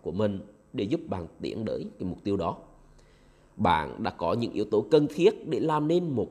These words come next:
chiến thắng. Bước tiếp theo là theo dõi trò chơi đó bằng một bảng điểm đơn giản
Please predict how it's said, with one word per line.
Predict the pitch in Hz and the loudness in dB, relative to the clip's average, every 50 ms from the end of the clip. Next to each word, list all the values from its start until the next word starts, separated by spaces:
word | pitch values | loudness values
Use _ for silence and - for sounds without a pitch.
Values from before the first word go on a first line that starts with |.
| - - | -6 -8
chiến | 85 78 - | -8 -8 -8
thắng. | - - 104 131 180 - - _ _ _ _ _ _ _ _ _ - | -10 -12 -12 -12 -14 -16 -20 _ _ _ _ _ _ _ _ _ -8
Bước | - 110 90 - | -6 -6 -4 -2
tiếp | 110 92 - - | -4 -4 -4 -2
theo | - 131 127 123 123 120 123 - - | -2 0 2 2 2 0 -2 -2 -2
là | - 117 113 | -2 -2 -2
theo | - - 196 196 208 | 0 4 4 4 6
dõi | 170 135 101 - - | 6 4 2 2 0
trò | 120 101 90 | 0 0 0
chơi | - - 139 139 | 2 4 4 4
đó | 113 76 - - 214 - - | 4 2 -2 -2 -4 -6 -4
bằng | 156 160 151 143 147 | -2 -2 0 0 2
một | 143 127 104 | 0 0 2
bảng | 147 151 139 - | 0 -2 0 0
điểm | 151 139 - - 160 | -2 -2 -2 2 4
đơn | 151 180 202 185 160 | 4 4 4 4 0
giản | 156 131 - - - | 0 0 -2 -6 -12